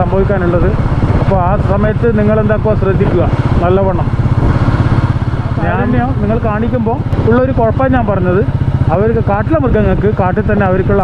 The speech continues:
ആഹാരം ദൈവം കരുതി വെച്ചിട്ടുണ്ട്, മനസ്സിലായല്ലേ? അപ്പം നാട്ടിൽ നമ്മളെന്താക്കും, കാട്ടിലേക്ക് വരുമ്പോൾ നമ്മളൊരു സഹതാപം വിചാരിച്ചിട്ട് അതിന് പഴവർഗ്ഗങ്ങളോ അല്ലെങ്കിൽ മറ്റു ബിസ്ക്കറ്റും ബ്രെഡും അത് ഇതൊക്കെ കൊടുക്കും.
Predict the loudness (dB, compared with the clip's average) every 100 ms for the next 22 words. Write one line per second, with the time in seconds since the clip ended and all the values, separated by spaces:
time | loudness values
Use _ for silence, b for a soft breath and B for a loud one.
0 | 0 0 0 0 -2 -2 0 2 2 2
1 | 2 2 0 0 0 0 0 0 0 0
2 | 2 2 2 2 2 0 -2 -2 -2 -2
3 | 0 0 0 0 0 2 0 0 0 0
4 | 0 0 2 0 0 0 2 2 0 0
5 | 0 2 0 -2 -2 0 0 2 2 0
6 | 0 0 0 2 0 0 0 0 2 2
7 | 0 0 0 2 2 2 0 0 2 2
8 | 2 2 2 0 -2 -2 0 0 2 2
9 | 0 0 0 0 -2 0 0 0 0 0
10 | -2 -2 0 0 0 0 0 2 2 2
11 | 0 2 0 0 0 0 0 -2